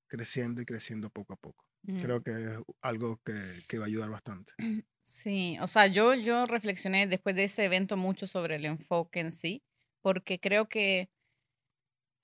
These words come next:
Speaker 2: em, yo me he autosaboteado mucho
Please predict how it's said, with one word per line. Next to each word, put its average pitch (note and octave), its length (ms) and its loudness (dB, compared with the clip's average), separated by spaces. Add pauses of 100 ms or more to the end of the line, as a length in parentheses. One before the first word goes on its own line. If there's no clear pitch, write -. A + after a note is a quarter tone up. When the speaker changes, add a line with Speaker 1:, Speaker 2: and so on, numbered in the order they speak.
(720)
Speaker 2:
em, F3+ 1300 -4
yo A#3 260 8
me C#4+ 120 8
he B3 60 12
autosaboteado F#3+ 800 6
mucho E3+ 540 0